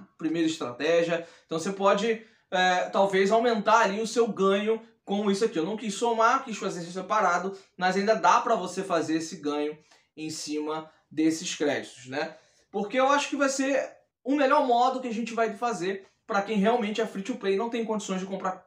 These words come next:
crédito, é, comprar booster como eu tenho,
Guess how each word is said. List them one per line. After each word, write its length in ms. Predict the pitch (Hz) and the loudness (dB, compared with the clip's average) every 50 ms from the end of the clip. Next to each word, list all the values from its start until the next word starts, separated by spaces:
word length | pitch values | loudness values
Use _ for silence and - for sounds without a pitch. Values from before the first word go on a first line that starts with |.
| _ _ _ | _ _ _
crédito, 460 | - 185 175 170 170 170 - - - | -2 2 2 2 2 0 -4 -8 -6
é, 140 | 147 135 131 | -4 -2 -2
comprar 300 | 131 - 151 147 175 175 | -4 -4 -4 -2 -2 -2
booster 380 | 170 175 185 190 190 - 220 196 | -2 -2 -4 -4 -4 -4 -6 -6
como 320 | - 190 185 185 190 185 | -6 -6 -4 -2 -2 0
eu 160 | 175 190 196 190 | 0 -2 -4 -4
tenho, 400 | - 175 156 151 156 156 160 160 | -2 -2 -2 -2 -2 -4 -8 -12